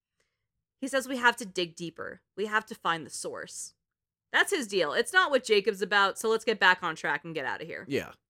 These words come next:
Speaker 1: When Jacob gets the power back on to get through the transport, he gets a message from Danny. She's like, "Please let that be you. The power just came on here, and if it's not you, I'm really fucked.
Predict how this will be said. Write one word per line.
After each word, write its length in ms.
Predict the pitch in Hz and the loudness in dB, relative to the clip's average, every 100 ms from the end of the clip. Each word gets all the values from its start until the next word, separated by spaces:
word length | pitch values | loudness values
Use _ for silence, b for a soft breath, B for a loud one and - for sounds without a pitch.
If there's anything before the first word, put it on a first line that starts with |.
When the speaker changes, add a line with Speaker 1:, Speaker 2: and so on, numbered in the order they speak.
| _ _ _ _ - | _ _ _ _ -2
Speaker 1:
When 140 | 247 | 0
Jacob 340 | 302 330 294 | 0 0 0
gets 220 | 247 247 - | 0 -2 -4
the 60 | |
power 420 | - - 220 208 185 | -10 2 4 4 4
back 240 | 175 175 | 2 2
on 300 | 160 151 151 | 0 -2 -4
to 100 | 110 | -6
get 220 | 190 190 | -2 -2
through 100 | 208 170 | -2 -4
the 60 | |
transport, 680 | - - 214 208 - 147 - | -6 -6 -6 -6 -10 -10 -8
he 100 | 233 | -4
gets 240 | 220 240 247 | -2 -2 -2
a 40 | |
message 540 | 214 202 208 - 220 | -4 0 0 0 -10
from 200 | - 185 | -8 -10
Danny. 480 | 170 160 131 85 - _ _ _ _ _ | -8 -8 -8 -12 -18 _ _ _ _ _
She's 240 | - 247 226 | -4 -2 4
like, 280 | 233 226 | 4 4
"Please 420 | _ - 247 240 226 | _ -4 0 2 2
let 160 | 214 | 0
that 220 | 214 202 - | 0 0 -2
be 80 | 185 180 | -8 -2
you. 280 | 180 175 | -2 0
The 120 | 175 180 | -4 -6
power 320 | - 233 226 | 0 2 2
just 200 | 226 - | 0 -6
came 200 | 226 208 | -4 0
on 220 | 190 190 185 | 2 2 -2
here, 300 | 190 190 180 | -2 0 2
and 300 | 185 180 175 _ _ _ _ | 0 -4 -8 _ _ _ _
if 140 | - 277 | -4 -2
it's 180 | 302 | -2
not 300 | 392 508 494 | 2 2 2
you, 420 | - 240 226 220 220 _ _ _ | 2 8 8 6 0 _ _ _
I'm 140 | - 294 | -2 2
really 220 | 403 233 | 4 2
fucked. 540 | - - 190 - - | 0 0 0 0 -12